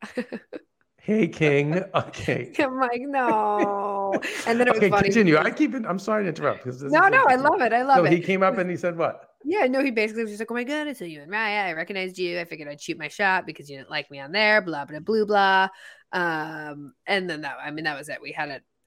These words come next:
Speaker 1: we had a fine conversation. But then it was funny because my friends who
Speaker 2: It
Speaker 1: I
Speaker 2: just
Speaker 1: was
Speaker 2: stinks because
Speaker 1: with,
Speaker 2: now it almost
Speaker 1: um,
Speaker 2: prevents you from hitting on
Speaker 1: since
Speaker 2: anyone
Speaker 1: they
Speaker 2: else
Speaker 1: live
Speaker 2: that
Speaker 1: close
Speaker 2: night.
Speaker 1: to there.
Speaker 2: Sorry, Kelsey, I didn't mean to step on you. But it almost, it almost prevents you from hitting on someone for the rest of the night, right?
Speaker 1: Wait.
Speaker 2: It makes it a little awkward.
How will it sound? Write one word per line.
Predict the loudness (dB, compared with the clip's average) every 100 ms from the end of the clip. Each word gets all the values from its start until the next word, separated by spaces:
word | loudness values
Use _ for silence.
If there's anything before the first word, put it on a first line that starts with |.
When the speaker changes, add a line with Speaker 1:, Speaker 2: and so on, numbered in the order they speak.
| 0
Speaker 1:
we |
had | 0
a | 0
fine | -2 -4
conversation. | -8 -12 -14 -14 -16 -14 -4
But | 2
then | 2
it |
was | 2 -2
funny | 0 2 2 -2
because | -6 -4 -4 -4 -10 -18 _ _ _ _ _
my | 0 0
friends | 2 0 0 -2
who |
Speaker 2:
It | 0
Speaker 1:
I |
Speaker 2:
just | 0
Speaker 1:
was | 0
Speaker 2:
stinks | 0 2
because | 4 6 4 4
Speaker 1:
with, | 0
Speaker 2:
now | 2 4 4
it | 4 0
almost | 0 0
Speaker 1:
um, | 0
Speaker 2:
prevents | 0 0 -2 -4
you |
from | -8 -6
hitting | -2 0 0
on | 0 0
Speaker 1:
since |
Speaker 2:
anyone | 2 2
Speaker 1:
they | 4
Speaker 2:
else | 4
Speaker 1:
live | 4
Speaker 2:
that | 4 6
Speaker 1:
close | 6
Speaker 2:
night. | 4 0
Speaker 1:
to |
there. | -4 -4 -6 -8 _ _ _
Speaker 2:
Sorry, | _ -2 -2 -2
Kelsey, | -8 -8
I | -10
didn't | -12
mean | -18
to |
step | -14 -12 -12
on | -16
you. | -20 -20 _ -2
But | 2
it |
almost, | 4 4 0 -2
it | 0
almost | 0 -2 -4
prevents | -4 0 -2 -2
you | -8
from | -6
hitting | -2 0 0
on | -2
someone | 0 -2 -2
for | -4
the | -2
rest | -2 0
of | -2
the |
night, | -2 -2 0
right? | 0 2
Speaker 1:
Wait. | 2
Speaker 2:
It | 0
makes | -2
it | -2
a |
little | -2 0
awkward. | -2 0 -4 -6